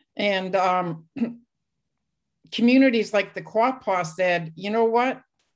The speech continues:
Watch us. We're, we're gonna, we're, we're going to take care of this." And then they came and found me. I was only an undergrad student at the time. I had to quickly learn a lot. I had to apply for a grant for an honors thesis,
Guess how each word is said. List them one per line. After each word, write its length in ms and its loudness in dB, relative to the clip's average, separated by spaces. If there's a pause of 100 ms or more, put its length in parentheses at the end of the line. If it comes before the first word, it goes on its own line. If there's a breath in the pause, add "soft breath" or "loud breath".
(120)
Watch 340 -2
us. 280 -12
We're, 220 -8
we're 200 2
gonna, 340 0 (160)
we're, 220 -6
we're 200 -2
going 300 -4
to 80 -6
take 320 -6
care 200 -2
of 140 -4
this." 240 -2 (340 soft breath)
And 180 0
then 180 6
they 100 4
came 300 0
and 160 -6
found 240 -4
me. 120 4
I 140 0
was 180 0
only 220 -2
an 60 -4
undergrad 540 -2
student 320 -6
at 160 -2
the 60 -18
time. 560 -4 (200)
I 100 -2
had 240 0
to 80 -12
quickly 480 -6
learn 220 -4
a 60 -4
lot. 320 0
I 40 0
had 240 -8
to 80 -6
apply 360 -4
for 160 -8
a 100 -6
grant 480 -6
for 100 -8
an 80 -8
honors 420 -8
thesis, 420 -10